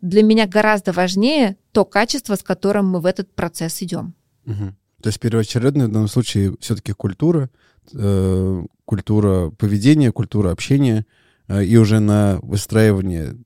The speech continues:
Speaker 2: этой культуры ста-, ставится система, инструмент.
Speaker 1: Я бы немножко по-другому акцент бы сделала.
Speaker 2: Мгм.
Speaker 1: Культура формируется через, а,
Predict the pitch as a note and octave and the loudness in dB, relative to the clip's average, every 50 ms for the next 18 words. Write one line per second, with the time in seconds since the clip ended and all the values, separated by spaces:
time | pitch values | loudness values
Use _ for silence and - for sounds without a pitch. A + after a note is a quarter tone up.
0 | _ _ _ _ - A2 G#2 - G2 G2 - - F#2+ - C3 C#3+ C#3 C#3 B2+ A2 | _ _ _ _ -2 -2 -2 -2 -4 -6 -4 -6 -4 -2 0 0 2 2 2 2
1 | G2+ - - - - - - G#2+ D2 F#2+ - A#2 A#2 A2+ A2 F#2+ - - - - | 2 0 -4 -10 -12 -8 -6 -6 -6 -2 0 2 4 4 4 2 -2 -6 -8 -8
2 | G2+ - - - G#2+ F#2+ - - A#2 G#2+ G#2 - - F#2+ F#2+ G#2 A2 A2 A2 - | -8 -6 -4 -2 -2 -2 -2 -6 -10 -10 -10 -8 -8 -8 -8 -8 -10 -12 -14 -18
3 | - _ - E3+ E3+ F#3 A3 G#3 G#3+ A3 A3 A3 A3 - - G#3 - - G#3+ G#3+ | -20 _ -16 -8 -2 -2 0 2 2 0 0 0 -2 -4 -8 -8 -6 -4 -4 -2
4 | G#3 A3+ A3+ G#3+ G3+ F#3+ F#3 F3 F3 F3 F3 - - A3 G3+ F3 F3+ F#3 F3+ F3+ | 0 0 0 2 2 0 0 0 0 -2 -4 -4 -4 -2 -2 -2 -2 -4 -6 -4
5 | F#3 F3+ F3 E3+ E3+ E3 E3 D#3+ D#3+ E3+ - - B2 F#2+ G#2+ G2+ G#2+ A#2 - C4 | -4 -2 -2 -2 -2 -2 -4 -4 -6 -8 -6 -6 -2 -2 -2 -2 -2 -2 -2 0
6 | B3 A#3 - E4+ E4+ D4+ C4 - - A3+ A3 G#3+ A3 A3 A3+ C4 C#4 C#4 B3 A3+ | 0 0 2 2 2 2 0 0 -2 -2 0 2 2 2 2 0 -2 -2 -2 -2
7 | - G#3+ G3+ - - - A#3 A#3+ A#3+ A3+ A3 A3 A3 G#3 G3+ G3 F#3+ F#3+ F#3+ F#3 | -2 -2 -2 -2 -2 0 0 0 2 2 0 0 0 -2 -4 -2 -2 0 2 2
8 | F#3 F3+ F3+ F3+ F3+ F3+ F3 F3 F3 F3 F3 F3 | 0 0 0 0 0 0 0 0 -2 -2 -2 -4